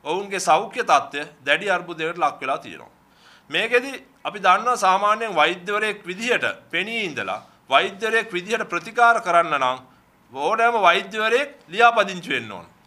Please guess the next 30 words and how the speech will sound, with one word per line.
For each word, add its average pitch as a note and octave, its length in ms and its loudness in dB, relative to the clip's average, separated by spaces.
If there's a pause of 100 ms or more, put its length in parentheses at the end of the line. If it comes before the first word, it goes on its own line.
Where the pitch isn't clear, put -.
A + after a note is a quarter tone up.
(180)
ඒ F#3 120 -2
සඳහා G#3 440 2
ආයතන G3+ 420 2
තියෙනවා. A2 320 -8 (320)
බටහිර F#3 400 2
වෛද්‍ය F3 320 -2
ක්‍රමය G3 280 -4
නම්, B3+ 180 -4 (440)
අ, D3+ 200 -4
ශ්‍රී G3 200 -2
ලංකා A3 340 4
වෛද්‍ය G#3+ 360 0
සභාවේ A3 480 4
ලියාපදිංචිය G#3 640 0
නැතුව G#3 320 -2 (320)
වෛද්‍යවරයෙක් G3 640 -2
විදිහට G#3 280 -2
රෝගී G3 340 -4
ප්‍රතිකාර G3 500 -2
සත්කාර F#3 480 0
සේවාවේ F#3+ 360 -4
යෙදෙන්නට F#3 400 -6
බෑ. C3 220 -4 (500)
ඒ D3 100 0
වගේම G3 300 2
ආයුර්-, F#3+ 400 4
ආයුර්වේද G#3+ 460 4
වෛද්‍ය F#3+ 320 2
සභාව D3+ 380 4
තියෙනවා. A#2 340 -6